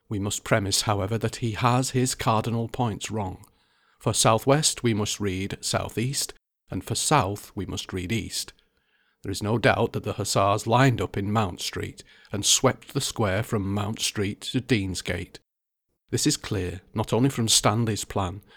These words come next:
but also from Jolliffe's own statement that his troopers found themselves in Byrom Street after crossing the square. He writes,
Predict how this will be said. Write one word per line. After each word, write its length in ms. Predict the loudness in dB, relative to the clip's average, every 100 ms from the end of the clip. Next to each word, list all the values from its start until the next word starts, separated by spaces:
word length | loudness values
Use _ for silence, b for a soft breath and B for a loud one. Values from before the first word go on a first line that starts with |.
| b
but 160 | -2
also 340 | 0 2 2 0
from 220 | 2 2
Jolliffe's 400 | 2 0 -2 -4 -2
own 240 | 0 2
statement 600 | 0 0 -4 -6 -10 -12 -14 -12
that 120 | -4
his 200 | -2 -2
troopers 460 | 0 0 0 -4
found 340 | 2 4 4 2
themselves 560 | -2 -4 -4 -4 -6 b b
in 200 | -10 0
Byrom 420 | 4 4 2 -2
Street 420 | -6 -6 -8 -10 b b b
after 180 | -6 -4
crossing 440 | -2 -2 -2 -2 -2
the 80 |
square. 500 | -2 0 -2 -2 -6 -10 _ _ _ _ _ _ _ _
He 200 | 4 4
writes, 640 | 4 0 -4 -2 -2 -2